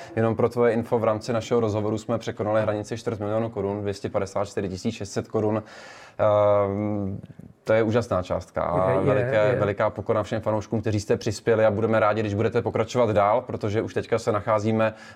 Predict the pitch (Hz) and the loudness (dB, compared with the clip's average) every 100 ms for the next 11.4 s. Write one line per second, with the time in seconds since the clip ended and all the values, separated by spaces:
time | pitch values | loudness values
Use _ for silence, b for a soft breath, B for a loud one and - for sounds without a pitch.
0 | - 107 98 123 117 123 117 113 120 117 | 0 0 2 0 2 2 0 0 -2 0
1 | 117 113 120 113 123 123 - 123 107 110 | -2 0 0 2 2 2 0 0 2 0
2 | 117 117 104 101 120 113 B B - 104 | 0 -4 -6 -4 -2 -2 B B 0 2
3 | 113 107 98 107 - 117 110 90 95 95 | 4 2 0 0 2 0 0 0 0 0
4 | 92 92 98 107 107 104 107 104 98 85 | 0 -2 -2 0 0 2 2 2 2 0
5 | 107 98 107 107 104 104 101 104 98 107 | 0 0 0 0 0 0 0 -2 -2 -2
6 | 104 117 104 107 - 110 107 107 - 117 | -2 -2 0 -2 -2 -2 0 -2 -2 0
7 | 107 110 113 107 101 98 104 B B - | 0 0 2 2 2 -4 -8 B B -2
8 | 95 120 110 135 110 101 104 101 104 113 | 0 0 0 0 2 2 2 -2 -2 -4
9 | 113 113 - 117 95 117 104 104 113 B | 0 -2 0 -2 0 0 2 0 -2 B
10 | B 117 117 - 151 135 131 131 127 131 | B 0 0 0 0 4 4 4 2 2
11 | 117 127 123 | 2 2 2